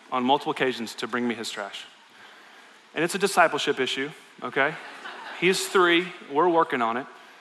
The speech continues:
Um, but, and he doesn't process it this way, but what's going on in his head is actually really profound, because what's happening is he goes, he believes that he has such access to me as his father, he can bring me his trash and I'll take care of it for him.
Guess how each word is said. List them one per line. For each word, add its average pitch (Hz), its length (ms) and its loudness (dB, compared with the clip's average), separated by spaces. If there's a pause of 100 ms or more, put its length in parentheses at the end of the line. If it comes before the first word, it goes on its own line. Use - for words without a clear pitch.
(380)
Um, 127 460 2 (240)
but, 170 320 6 (880)
and 143 100 -2
he 170 80 2
doesn't 170 220 2
process 127 400 2
it 127 80 -2
this 120 200 -4
way, 120 160 0
but 120 120 -2
what's 135 180 -2
going 156 220 0
on 165 120 4
in 135 80 2
his 120 140 0
head 120 280 0
is 113 100 -4
actually 143 340 0
really 123 200 0
profound, 110 480 -4
because 113 240 -6
what's 120 140 -4
happening 147 440 -2
is 110 120 -6
he 127 100 -10
goes, 113 280 -2 (680)
he 175 180 -2
believes 139 420 2
that 139 60 -4
he 147 120 -6
has 127 160 0
such - 460 -2 (100)
access 139 580 2
to 139 120 -6
me 123 200 -2
as 113 120 -4
his 117 180 -8
father, 120 340 0
he 143 120 -6
can 131 160 -6
bring 131 200 -2
me 123 80 -2
his 117 200 -6
trash 113 340 -2
and 117 80 -2
I'll 113 60 0
take 117 220 -10
care 107 160 -6
of 117 40 -8
it 117 80 -10
for 120 220 -12
him. 120 100 -12